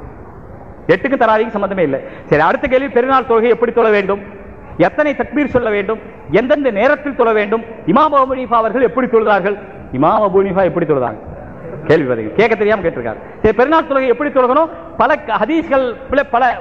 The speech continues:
ரிவாயத்துகள் வந்திருக்கிற காரணத்தினால, இன்ஷா அல்லாஹ் நீங்க இந்த கேள்வியை தனியா எனக்கு எழுதுங்க, இல்ல யாருக்காவது எழுதுங்க, பூரா ஹதீஸ் எழுதுறோம். அதுல ஆறு தக்பீர் வந்திருக்கு, அதை விட கூடுதல் தக்பீர் வந்திருக்கு. ஆறு தக்பீர் சாதாரணமா சொல்லலாம்,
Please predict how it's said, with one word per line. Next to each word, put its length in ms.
ரிவாயத்துகள் 440
வந்திருக்கிற 380
காரணத்தினால, 840
இன்ஷா 100
அல்லாஹ் 180
நீங்க 140
இந்த 100
கேள்வியை 320
தனியா 280
எனக்கு 460
எழுதுங்க, 200
இல்ல 140
யாருக்காவது 400
எழுதுங்க, 300
பூரா 200
ஹதீஸ் 240
எழுதுறோம். 380
அதுல 180
ஆறு 180
தக்பீர் 260
வந்திருக்கு, 280
அதை 140
விட 120
கூடுதல் 380
தக்பீர் 140
வந்திருக்கு. 440
ஆறு 240
தக்பீர் 240
சாதாரணமா 580
சொல்லலாம், 320